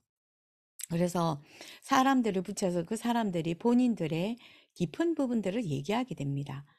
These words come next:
그러면 그분들이 얘기하는 것을 듣고 하나님의 말씀으로 답을 주면 됩니다. 이것이 저희가 일곱 가지 여정입니다. 그리고,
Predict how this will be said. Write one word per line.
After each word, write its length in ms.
그러면 300
그분들이 720
얘기하는 480
것을 260
듣고 640
하나님의 680
말씀으로 1040
답을 440
주면 360
됩니다. 540
이것이 380
저희가 340
일곱 280
가지 280
여정입니다. 720
그리고, 600